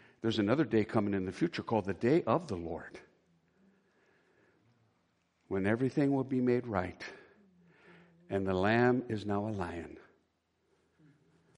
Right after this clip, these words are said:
And mercy now also is accompanied by justice. And everybody gets what they deserve, saved and unsaved.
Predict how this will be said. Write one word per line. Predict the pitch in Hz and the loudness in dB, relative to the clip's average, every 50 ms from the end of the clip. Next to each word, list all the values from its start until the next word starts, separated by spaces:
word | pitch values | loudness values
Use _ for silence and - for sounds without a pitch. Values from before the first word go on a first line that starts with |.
| _ _ _ _ _ _ _ _ _ _ _ _ _ _ _ - | _ _ _ _ _ _ _ _ _ _ _ _ _ _ _ -8
And | - 101 98 98 104 | -6 -4 -2 2 4
mercy | 110 123 123 - - - 127 117 113 113 107 - - - - - - - _ _ _ _ _ _ _ _ _ - | 4 4 4 2 -2 0 2 2 2 2 -2 -6 -10 -18 -20 -20 -20 -20 _ _ _ _ _ _ _ _ _ -6
now | 107 104 107 107 107 - - | -2 2 2 4 2 4 4
also | 107 110 120 98 - - - 117 113 | 4 4 4 2 -2 0 0 0 0
is | - 117 104 104 | 0 -2 -4 -4
accompanied | 110 - - 123 113 107 - 110 104 104 104 98 101 - | -4 -4 0 -2 -2 0 -2 -4 -2 -2 -4 -4 -2 0
by | 101 101 104 101 101 101 104 98 92 - - - _ _ _ _ _ - | 2 2 4 2 2 0 0 -2 -6 -10 -18 -20 _ _ _ _ _ -4
justice. | - 123 - - - - - - - - - - - - - _ _ _ _ _ _ _ _ _ _ _ _ _ _ _ _ _ _ _ _ _ _ - | -2 -2 -2 -2 -4 -8 -10 -12 -14 -12 -12 -14 -14 -16 -18 _ _ _ _ _ _ _ _ _ _ _ _ _ _ _ _ _ _ _ _ _ _ -8
And | - 101 98 | -4 -2 -2
everybody | 101 101 95 107 104 - 110 107 107 110 | -2 0 0 -2 0 2 0 0 0 0
gets | 104 - 107 98 - - - | -2 0 -2 -2 -2 -2 -6
what | 98 - | -6 -4
they | - 101 95 90 | -2 -2 -2 -2
deserve, | - 95 92 - - - - - - - - - _ _ _ _ _ _ _ _ _ - - - - - | -2 -8 -10 -10 -10 -12 -14 -16 -20 -20 -20 -20 _ _ _ _ _ _ _ _ _ -20 -18 -18 -18 -16
saved | - - - 110 101 101 101 101 101 104 - - - _ _ _ _ - | -10 -4 0 0 0 0 0 -2 -4 -8 -12 -20 -20 _ _ _ _ -10
and | 107 104 87 92 | -10 -8 -8 -8
unsaved. | 90 - - - - 87 82 | -10 -10 -12 -12 -12 -12 -14